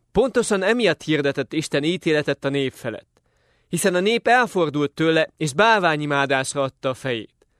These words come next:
Isten igéje tehát beteljesedett. A káldeusok fölperzselték a királyi palotát, a lakóházakat, és lerombolták a város falait. A városban maradt népet és azokat, akik átpártoltak hozzá,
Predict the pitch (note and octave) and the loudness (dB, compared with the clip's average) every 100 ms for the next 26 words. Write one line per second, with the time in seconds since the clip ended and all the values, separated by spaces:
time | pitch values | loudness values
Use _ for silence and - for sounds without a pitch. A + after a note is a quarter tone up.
0 | _ _ _ _ _ _ _ _ _ G3+ | _ _ _ _ _ _ _ _ _ -2
1 | G#3+ B3 A#3 A3 G3+ F#3+ - D3+ C3+ D3 | 0 0 0 2 2 2 2 0 2 0
2 | C#3+ C#3 A#2+ A2+ B2 A2 _ _ _ _ | 0 -2 -2 -4 -10 -12 _ _ _ _
3 | _ - D3 G#3 A#3 A3 G3+ F#3 E3+ G#3+ | _ -14 0 2 4 4 2 -2 -2 0
4 | A3 F3 E3 D3 D3 C#3 C#3+ C3+ C3+ F3+ | 0 2 0 0 0 0 -2 -4 -4 0
5 | F#3+ F3 E3+ E3 D#3+ - D3 D3 _ _ | 2 2 0 -2 -4 0 0 0 _ _
6 | _ _ - F3 - F#3+ F#3 E3+ D#3+ E3 | _ _ 0 0 2 0 2 2 2 0
7 | E3 D#3+ _ _ _ - E3 C4 A3+ F3+ | -2 -4 _ _ _ -12 0 2 2 0
8 | D3 C#3+ C#3+ C3+ C#3+ D3 C#3+ C3 - - | 0 0 0 0 0 0 0 -2 -8 -8
9 | A#2+ A2+ - _ _ _ _ _ _ _ | -8 -8 -14 _ _ _ _ _ _ _
10 | _ _ _ _ _ C#3+ G#3 A#3+ G#3 F#3 | _ _ _ _ _ 0 2 2 0 -2
11 | F#3 F3 D#3+ D#3+ E3 - D3+ C#3 - F#3+ | -2 -2 -2 -2 -4 -2 -4 -4 -2 -2
12 | G#3+ F#3 D#3+ D3 C#3+ F3 G#3+ - E3 C#3+ | 0 -2 -2 -6 -2 0 0 0 -2 -2
13 | D3 C3+ C3+ - E3 E3 D#3+ E3+ | -2 -4 -4 -4 -4 -2 0 -2